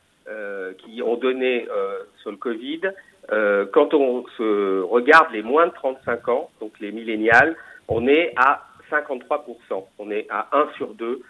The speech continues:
euh, parmi, euh, donc les jeunes qui, qui donnent, hein. Je parle pas de ceux qui ne donnent pas, mais parmi ceux qui donnent, un sur deux a donné au moment du covid. Et, euh, ils ont donné d'ailleurs, euh, en premier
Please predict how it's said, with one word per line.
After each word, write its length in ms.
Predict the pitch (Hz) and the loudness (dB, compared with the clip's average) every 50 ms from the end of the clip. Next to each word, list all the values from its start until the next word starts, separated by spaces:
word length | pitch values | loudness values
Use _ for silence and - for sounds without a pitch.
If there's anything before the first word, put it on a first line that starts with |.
| - - - _ _ _ - | -20 -20 -20 _ _ _ -8
euh, 240 | 95 101 104 98 95 | -8 -6 -6 -6 -4
parmi, 380 | - 113 104 107 107 107 107 98 | -4 -4 -2 -2 -4 -4 -2 -2
euh, 160 | 95 92 90 | -2 -2 -2
donc 260 | 87 87 85 - - | -4 -8 -12 -14 -12
les 160 | - 92 95 95 | -10 -10 -2 2
jeunes 280 | 139 143 147 147 - | 4 4 4 4 0
qui, 320 | - - 104 95 95 87 _ - - | -6 -14 -16 -16 -16 -18 _ -20 -20
qui 60 | - | 0
donnent, 320 | - 143 170 160 120 95 | 4 6 6 6 6 4
hein. 160 | 95 107 117 - - - | 2 0 0 -4 -10 -18
Je 60 | - | -12
parle 220 | - - 101 95 | -8 -8 -8 -6
pas 120 | - 117 107 | -6 -6 -8
de 60 | - - | -6 -10
ceux 80 | 113 107 | -16 -16
qui 160 | - 107 98 | -14 -14 -12
ne 80 | 101 95 | -8 -6
donnent 260 | 92 92 - - 92 | -6 -6 -8 -10 -4
pas, 200 | - 131 143 156 | 0 2 2 2
mais 160 | 294 233 92 - - | 0 -2 -6 -6 -4
parmi 260 | - 117 117 113 113 - - | -4 -4 -4 -4 -8 -8 -6
ceux 100 | - 170 | -6 -6
qui 180 | - - 127 117 | -6 -6 -8 -2
donnent, 260 | - 104 113 123 120 - - - - _ _ _ _ - 160 | 2 2 2 2 0 -4 -14 -20 -20 _ _ _ _ 4 6
un 140 | 180 190 185 - | 6 6 4 0
sur 160 | - 160 135 | -4 -6 -4
deux 160 | 123 135 147 | -2 -2 0
a 140 | 170 135 113 | 2 2 0
donné 320 | 110 127 131 127 143 156 156 | 0 -2 -4 -2 -2 -2 -2
au 60 | 139 | -2
moment 280 | 127 123 123 139 147 | -2 -4 -4 -4 -8
du 120 | 143 143 139 | -8 -10 -10
covid. 380 | - - 127 123 120 107 104 - - - - _ _ _ _ _ _ _ _ _ _ _ _ | -8 -6 -6 -6 -8 -12 -18 -18 -20 -20 -20 _ _ _ _ _ _ _ _ _ _ _ _
Et, 300 | 120 120 120 117 113 - | -2 -2 0 0 -2 -2
euh, 300 | 110 107 110 104 104 104 | -2 -2 0 0 -2 -2
ils 160 | 104 101 113 139 | -4 -4 -2 -2
ont 100 | 147 156 | 0 4
donné 360 | 160 160 156 151 156 175 185 | 6 4 6 6 4 2 2
d'ailleurs, 540 | 156 131 123 120 131 139 151 165 175 175 - 117 | 2 2 2 4 4 4 4 4 2 -2 -4 -6
euh, 320 | 110 104 101 - - 107 107 - | -6 -6 -8 -6 -6 -8 -6 -6
en 120 | 120 120 | -6 -8
premier 640 | 120 - - 170 160 160 151 143 143 147 180 - | -10 2 4 4 4 4 2 0 -2 -2 -4 -6